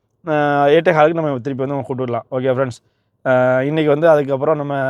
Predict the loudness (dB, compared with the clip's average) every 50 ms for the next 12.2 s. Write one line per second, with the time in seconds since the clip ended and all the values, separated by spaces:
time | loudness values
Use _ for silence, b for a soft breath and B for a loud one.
0 | -4 -4 -4 -6 -6 -6 -6 -6 -6 -6 -4 -4 -2 -2 0 2 2 2 0 2
1 | 2 2 4 4 2 0 -2 -4 -2 -2 0 -2 -2 -2 -4 -8 -10 _ _ _
2 | _ _ _ _ _ _ -8 -6 -4 -4 -4 -4 -4 -2 -2 -2 -2 -2 -2 0
3 | 2 2 2 2 0 0 0 2 2 2 2 0 -2 -2 -4 -4 -4 -6 -6 -6
4 | -6 -8 -8 -8 -8 -10 -8 -4 -4 -4 -4 -6 -10 -18 _ _ _ _ _ _
5 | _ _ _ _ -4 -2 0 0 2 2 4 6 6 6 6 4 4 4 2 0
6 | -2 -2 0 2 4 4 6 6 4 4 2 0 -4 -6 -6 -4 -2 0 0 0
7 | 0 0 -2 -2 -2 -2 -2 0 2 2 2 2 2 2 0 0 -2 -6 -4 -4
8 | -4 -4 -2 0 0 0 0 -2 -2 -2 -2 -2 -4 -4 -4 -4 -4 -6 -10 _
9 | _ -4 0 2 2 2 2 2 0 0 0 -2 -2 -4 -6 -4 -2 0 0 0
10 | 0 -2 -4 -4 -4 -2 0 0 2 2 2 0 -2 -2 -4 -6 -10 -14 -18 _
11 | _ _ _ _ _ _ _ _ -4 0 2 2 4 4 4 4 4 2 0 0
12 | 2 2 4